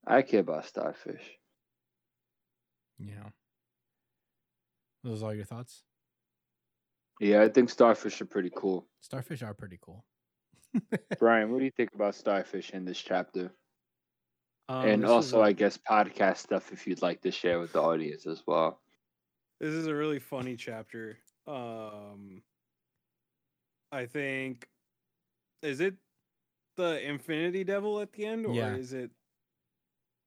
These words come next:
Speaker 2: Yeah, it's the
Speaker 3: Are we
Speaker 2: Infinity Devil.
Speaker 3: sure? Because, so
Speaker 1: You know
Speaker 3: the
Speaker 1: it's
Speaker 3: Infinity Devil's
Speaker 1: infinite?
Speaker 3: working with the Famine, Famine Devil?
Speaker 2: Yeah.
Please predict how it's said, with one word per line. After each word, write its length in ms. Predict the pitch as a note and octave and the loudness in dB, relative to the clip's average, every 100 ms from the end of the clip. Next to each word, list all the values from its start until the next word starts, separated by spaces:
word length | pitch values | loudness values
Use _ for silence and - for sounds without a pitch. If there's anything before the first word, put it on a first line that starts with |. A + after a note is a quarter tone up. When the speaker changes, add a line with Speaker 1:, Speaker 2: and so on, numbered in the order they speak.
| _ _ _ - | _ _ _ -4
Speaker 2:
Yeah, 160 | F#3 | -2
it's 80 | B2 | -2
the 100 | D3 | -6
Speaker 3:
Are 20 | |
we 40 | B2+ C3 F3+ A3 | -6 -4 -4 -4
Speaker 2:
Infinity 20 | |
Devil. 140 | G#2 | -4
Speaker 3:
sure? 600 | C#3 C#3 G3+ D#4 F4+ E4 C4+ | -4 -2 -2 -4 -6 -10 -8
Because, 800 | D#3 D3+ F#3+ E3+ D#3+ D3 - - _ _ _ | -8 -4 -2 0 -2 -6 -12 -20 _ _ _
so 280 | - G#3 F#3 | -4 0 4
Speaker 1:
You 80 | A2+ | 6
know 140 | C3 | 8
Speaker 3:
the 40 | D3+ | 8
Speaker 1:
it's 80 | D3+ | 6
Speaker 3:
Infinity 200 | F3+ C3 | 6 6
Devil's 260 | B2+ C#3 C#3+ | 6 4 4
Speaker 1:
infinite? 100 | D3 | 4
Speaker 3:
working 240 | D#3 F3 | 0 0
with 140 | E3 D#3 | -2 -2
the 80 | D3 | -6
Famine, 580 | - B2 C3+ D#3 E3+ E3 | -6 -6 -4 -4 -6 -10
Famine 320 | - B2 C#3+ E3 | -10 -8 -6 -6
Devil? 360 | E3+ F#3+ G#3+ _ - | -6 -8 -14 _ -4
Speaker 2:
Yeah. 160 | A3 | -4